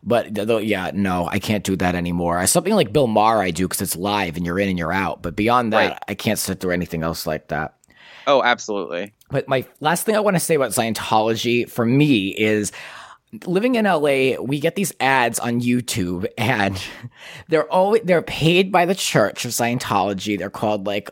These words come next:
Speaker 1: The Aftermath or whatever, and they're trying to confuse people to think that it's A and E turning on Leo, which it isn't.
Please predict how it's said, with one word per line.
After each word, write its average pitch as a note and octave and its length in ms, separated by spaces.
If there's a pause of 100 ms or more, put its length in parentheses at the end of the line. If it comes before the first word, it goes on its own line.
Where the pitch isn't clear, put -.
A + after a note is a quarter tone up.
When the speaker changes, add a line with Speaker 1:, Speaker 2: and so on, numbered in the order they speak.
Speaker 1:
The A#2+ 180
Aftermath F#2 840
or F#2+ 60
whatever, F2+ 360
and G2 80
they're G2 80
trying A#2+ 200
to A#2 80
confuse A2+ 600
people F#2+ 260
to G2+ 120
think G#2 340
that F#2+ 140
it's F#2 260
A A2 180
and G#2 100
E G2+ 120
turning G2+ 440
on F2 160
Leo, F2+ 280
which F#2 180
it G2 80
isn't. D#2 280